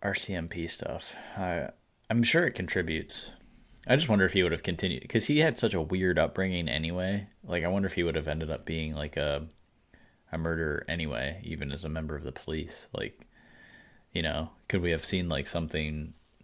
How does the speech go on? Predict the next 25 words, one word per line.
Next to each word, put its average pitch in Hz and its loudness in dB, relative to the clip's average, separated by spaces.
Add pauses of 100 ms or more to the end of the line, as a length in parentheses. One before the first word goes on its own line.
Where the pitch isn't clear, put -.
(140)
where 76 -2
you 80 -2
have 78 -2
a, 78 -6
a 85 -6
policeman 80 -4 (200)
doing 82 -2
these 78 -4
kinds 82 -4
of 85 -6
things 87 -4
and 80 -6 (920)
he 82 -4
can 78 -4
hide 85 2
even 73 -4
better? 71 0 (360)
It, - -2
it - -4
might 101 4
be 90 4
a 76 4
good 82 -2
thing 71 -2
that 69 -4